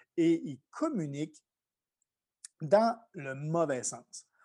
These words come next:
On pense souvent à, à ce qu'on fait en premier, le quoi, ok ? Et ensuite, on se pose la question de comment on va le faire. Donc, je veux faire ça,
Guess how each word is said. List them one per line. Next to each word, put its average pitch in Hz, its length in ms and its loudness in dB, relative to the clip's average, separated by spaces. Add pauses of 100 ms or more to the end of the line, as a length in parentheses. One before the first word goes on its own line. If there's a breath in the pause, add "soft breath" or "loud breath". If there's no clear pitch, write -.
(400 soft breath)
On 185 200 4
pense 269 760 2
souvent 175 600 4
à, 143 140 -2 (360)
à 131 120 -4
ce - 120 -2
qu'on 131 220 -12
fait 185 540 6
en 131 160 -6
premier, 135 560 -8 (140)
le 127 240 -6
quoi, 151 560 -4 (320)
ok ? - 140 -12
Et 175 560 -2
ensuite, 175 320 0
on 170 100 0
se 151 100 -4
pose 226 220 2
la 156 100 4
question 190 480 -2
de 165 300 4 (340)
comment 208 500 4
on 147 120 -6
va 135 140 -2
le 123 60 -6
faire. 117 320 -2 (160)
Donc, 123 400 -6
je 123 200 -10
veux 127 80 -6
faire 107 260 -8
ça, 214 360 4